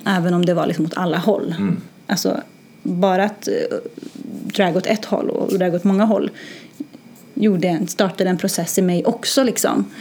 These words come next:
Speaker 1: som var att inse att jag har alla möjliga spek-, könsspektra i mig.
Speaker 2: Mm.
Speaker 1: Och att jag gan-, under ganska lång tid har haft det som en ganska intern process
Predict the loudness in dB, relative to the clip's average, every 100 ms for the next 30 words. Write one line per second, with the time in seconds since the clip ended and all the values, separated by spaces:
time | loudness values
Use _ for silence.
0 | -14 -14 -14 -12 0 4 4 2 -2 -4
1 | 0 4 4 4 4 2 2 2 4 4
2 | 4 2 -2 -2 2 4 4 2 0 0
3 | -2 -2 -6 0 0 0 0 -4 -2 0
4 | 2 2 2 2 0 -4 -10 -10 -10 -2
5 | -2 0 0 2 4 2 0 0 0 4
6 | 4 4 0 2 2 2 4 4 4 0
7 | -2 -4 -6 -10 -6 -6 -4 -4 -2 0
8 | 0 0 0 -2 -2 -2 -2 -6 -12 -20
9 | -20 -4 2 2 4 4 4 4 0 -2
10 | -4 -4 -8